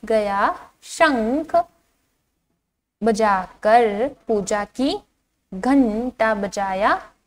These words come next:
फिर से, फिर वे बाहर आए, कंचन ने रंग बिरंगे सुंदर कंगन खरीदे। ये वाक्य हमने पढ़ लिए थे।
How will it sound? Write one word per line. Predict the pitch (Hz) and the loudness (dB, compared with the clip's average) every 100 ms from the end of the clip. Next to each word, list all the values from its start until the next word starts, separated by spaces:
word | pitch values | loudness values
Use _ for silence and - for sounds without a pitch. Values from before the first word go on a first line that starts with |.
| _ | _
फिर | 294 277 | -4 -2
से, | 247 214 220 277 359 349 _ _ _ | -4 -4 -4 -4 -6 -14 _ _ _
फिर | 269 302 | -2 0
वे | 226 196 233 381 247 | 0 0 -2 -2 0
बाहर | 247 254 254 214 | 2 4 4 4
आए, | 208 185 185 _ _ _ _ _ _ - | -2 -6 -12 _ _ _ _ _ _ -2
कंचन | 220 190 185 - 202 220 359 - _ - | 0 0 -8 -6 -4 -4 -4 -8 _ -8
ने | 214 214 202 262 - _ _ 196 | -4 -4 -4 -6 -8 _ _ -4
रंग | 240 294 220 208 294 - - | 0 0 0 -2 -6 -8 -14
बिरंगे | 202 214 202 247 302 226 202 202 311 - | -8 -6 -2 2 2 0 -2 -2 -4 -8
सुंदर | - - 262 240 208 196 190 226 302 _ - | -20 -6 -2 0 -2 -2 0 0 -2 _ -6
कंगन | 214 190 185 202 302 440 - _ _ _ _ - | -6 -6 -8 -4 -2 -4 -6 _ _ _ _ -4
खरीदे। | 247 208 190 - - _ _ _ _ 208 | 2 2 0 -8 -12 _ _ _ _ -4
ये | 240 | 0
वाक्य | 247 254 285 | 0 0 -2
हमने | 277 269 269 | -2 -2 -2
पढ़ | 269 269 | -2 0
लिए | 269 269 | -2 0
थे। | 269 | -2